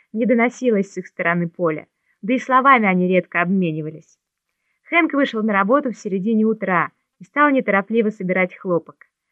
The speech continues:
Остальные спруилы, кажется, избегали его. Ближе к вечеру я с трудом дотащился до прицепа.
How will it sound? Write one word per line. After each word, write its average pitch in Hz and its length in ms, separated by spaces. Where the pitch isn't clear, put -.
Остальные 226 500
спруилы, 254 520
кажется, 196 420
избегали 175 600
его. 139 320
Ближе 240 320
к 240 80
вечеру 226 480
я 254 180
с - 60
трудом 247 400
дотащился 220 600
до 190 100
прицепа. 202 640